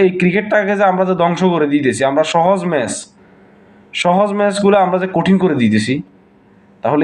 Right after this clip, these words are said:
এখানে তো, এখানে তো রান অনেক না যে একশো ষাট, সত্তর, একশো চল্লিশ, এখানে মাত্র একশো তেরো রান, চোদ্দ রানের টার্গেট, একশো চোদ্দ রানের টার্গেট, এখানে সহজ সমীকরণ। আমাদের উইকেট আছে হাতে, আমাদের already তিন উইকেট হাতে ছিল, আমাদের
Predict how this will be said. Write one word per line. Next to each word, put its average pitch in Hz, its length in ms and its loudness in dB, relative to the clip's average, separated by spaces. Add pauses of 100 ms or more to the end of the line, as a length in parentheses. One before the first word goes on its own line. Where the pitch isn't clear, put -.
এখানে 185 240 0 (100)
তো, 196 100 4 (800)
এখানে 196 240 0 (120)
তো 202 80 2 (160)
রান 180 180 2 (140)
অনেক 185 160 0 (120)
না 135 140 2
যে 139 120 2
একশো 143 240 -6
ষাট, 156 160 -2 (100)
সত্তর, 123 380 -2
একশো 147 140 -2 (100)
চল্লিশ, 127 420 2 (580)
এখানে 160 280 -2
মাত্র 165 240 0
একশো 143 240 -4
তেরো 139 300 2
রান, 98 120 -4 (640)
চোদ্দ 156 200 0 (100)
রানের 151 260 0
টার্গেট, 104 340 -2
একশো 165 220 -4
চোদ্দ 160 160 0 (100)
রানের 180 260 0
টার্গেট, 175 300 -2 (520)
এখানে 170 220 -2 (100)
সহজ 175 300 2
সমীকরণ। 120 500 0 (1200)
আমাদের 185 260 2
উইকেট 202 300 0
আছে 202 200 0
হাতে, 139 200 -4 (100)
আমাদের 160 200 0 (220)
already 170 280 0 (100)
তিন 175 140 2
উইকেট 175 260 0
হাতে 151 260 0
ছিল, 110 140 0 (920)
আমাদের 180 280 0